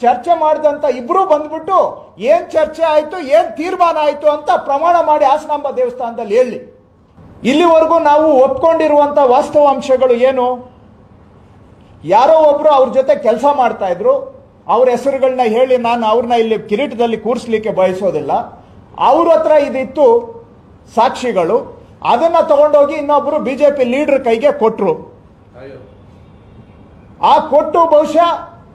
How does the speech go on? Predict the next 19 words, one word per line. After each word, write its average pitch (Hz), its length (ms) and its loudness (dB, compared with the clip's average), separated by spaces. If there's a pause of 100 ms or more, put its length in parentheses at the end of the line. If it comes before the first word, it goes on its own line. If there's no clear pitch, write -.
(320)
ಸರಿಸುಮಾರು 311 600 2
ಒಂದು 285 280 0
ವರ್ಷ 294 240 2 (100)
ಅವಧಿ 285 280 2
ಆಗಿದೆ 269 420 2
ಅಂತ 240 200 -2
ನನ್ಗನ್ಸುತ್ತೆ. 233 1040 -4 (1160)
ಸಾಂದರ್ಭಿಕವಾಗಿ 262 840 2
ನೋಡಿದಾಗ 254 420 0
ಒಂದು 240 340 2
ವರ್ಷ 240 240 2
ಆಗಿದೆ. 180 600 -2 (1120)
ಅದನ್ನ 349 340 -2
ತೆಗೆದುಕೊಂಡವರು 320 880 0
ಲಾಯರ್, 269 640 0 (1120)
ಕಾನೂನು 311 420 0
ಬಗ್ಗೆ 311 380 0
ಪುಂಕಾನುಪುಂಕ 302 680 -4
ಮಾತಾಡ್ತಾರೆ. 262 920 -2